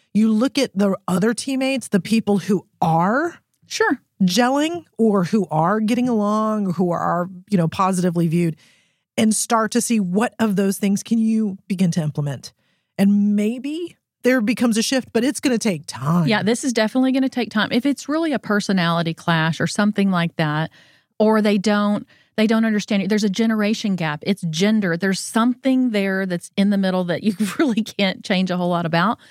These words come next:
Speaker 2: I do think there are, just like with building any other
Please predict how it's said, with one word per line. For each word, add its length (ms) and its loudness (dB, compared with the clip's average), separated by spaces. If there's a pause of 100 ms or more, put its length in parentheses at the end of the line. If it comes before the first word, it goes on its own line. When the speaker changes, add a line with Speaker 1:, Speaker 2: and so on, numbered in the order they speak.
(260)
Speaker 2:
I 100 2
do 380 0
think 320 0
there 240 2
are, 380 0 (280)
just 160 0
like 180 0
with 120 2
building 300 2
any 200 2
other 320 0